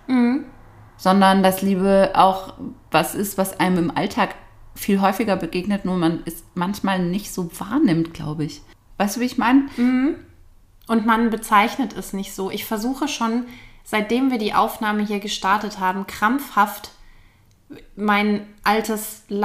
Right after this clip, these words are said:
Speaker 1: Latein-Vokabelgedächtnis und Griechisch, ja, ich muss es zu meiner Schande gestehen, Griechisch-Vokabelgedächtnis, ähm,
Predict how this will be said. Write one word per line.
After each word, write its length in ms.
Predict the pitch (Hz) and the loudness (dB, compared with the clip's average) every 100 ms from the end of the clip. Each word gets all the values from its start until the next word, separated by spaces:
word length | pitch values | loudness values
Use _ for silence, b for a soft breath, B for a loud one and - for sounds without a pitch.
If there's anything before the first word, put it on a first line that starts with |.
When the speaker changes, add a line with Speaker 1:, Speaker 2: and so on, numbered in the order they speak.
| 202 - 214 226 226 202 202 | -2 -2 -2 0 -2 -4 -4
Speaker 1:
Latein-Vokabelgedächtnis 1200 | - 190 190 190 190 175 180 180 - 196 214 208 - | 0 0 0 -4 -4 -6 -4 -6 -4 -4 -4 -8 -10
und 360 | 190 190 - | -8 -8 -10
Griechisch, 560 | - 226 214 202 202 - | -8 -6 -4 -4 -4 -4
ja, 280 | 190 196 196 | -2 0 -2
ich 160 | 190 | -4
muss 160 | 202 196 | -6 -4
es 140 | 202 | -6
zu 100 | - | -6
meiner 220 | 190 185 190 | -4 -2 -2
Schande 280 | - 196 190 | -2 -2 -2
gestehen, 340 | 196 196 208 | -4 -2 -2
Griechisch-Vokabelgedächtnis, 1500 | 208 226 220 208 185 - 185 180 180 170 175 175 185 185 - - | -2 -2 -2 -4 -6 -2 0 0 -2 -4 -6 -6 -6 -8 -8 -6
ähm, 340 | 180 175 175 | -4 -4 -6